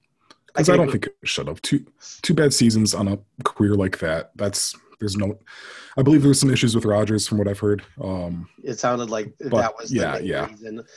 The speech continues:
Speaker 2: And a, a
Speaker 1: Yeah.
Speaker 2: four and seven season was just the icing on the cake. This makes it easy.
Speaker 1: For sure,
Speaker 2: We're gonna
Speaker 1: for
Speaker 2: parlay.
Speaker 1: sure. And now you're looking at a three and eight Dallas. Um,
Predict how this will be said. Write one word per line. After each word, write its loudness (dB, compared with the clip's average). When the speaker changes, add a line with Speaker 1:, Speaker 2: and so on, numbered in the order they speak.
Speaker 2:
And -4
a, 2
a -2
Speaker 1:
Yeah. -4
Speaker 2:
four 2
and -2
seven -4
season -6
was -6
just -8
the -10
icing -8
on -8
the -8
cake. -8
This -10
makes -8
it -12
easy. -10
Speaker 1:
For 4
sure, -2
Speaker 2:
We're -16
gonna -8
Speaker 1:
for -16
Speaker 2:
parlay. 0
Speaker 1:
sure. -6
And 0
now 4
you're 6
looking 2
at 2
a -2
three -2
and -2
eight -8
Dallas. -10
Um, -14